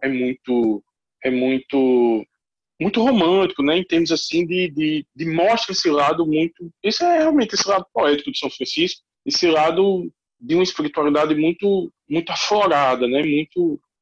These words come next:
muito ligada às coisas, à natureza, a toda essa coisa do Irmão Sol, né? Da, da, da Irmã Pobreza e tal. Mas o livro de Chesterton, ele traz um, uma coisa muito mais profunda, muito mais real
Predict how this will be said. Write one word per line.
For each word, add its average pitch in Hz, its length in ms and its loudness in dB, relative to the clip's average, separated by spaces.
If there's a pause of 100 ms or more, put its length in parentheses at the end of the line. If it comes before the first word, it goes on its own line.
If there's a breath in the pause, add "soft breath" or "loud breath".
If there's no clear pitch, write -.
(120)
muito 135 220 -6
ligada 143 480 2
às - 140 -2
coisas, 123 540 0
à 123 120 0
natureza, 131 840 2
a - 20 -4
toda 156 240 -4
essa - 200 -4
coisa 131 240 -2
do 127 80 -4
Irmão 131 300 -4
Sol, 135 540 0 (260)
né? 151 320 2
Da, 135 240 2
da, 127 320 0
da 120 220 -2
Irmã 135 240 -4
Pobreza 139 500 0
e - 80 -10
tal. 147 300 0 (120)
Mas 180 260 2
o 196 100 4
livro 160 180 2
de 143 100 0
Chesterton, 170 500 0
ele 190 220 0
traz 208 340 0
um, 190 240 0
uma 170 180 0
coisa 175 260 -2
muito 202 320 -2
mais 220 640 -2
profunda, 202 760 0
muito 180 280 -2
mais 185 240 -2
real 156 880 2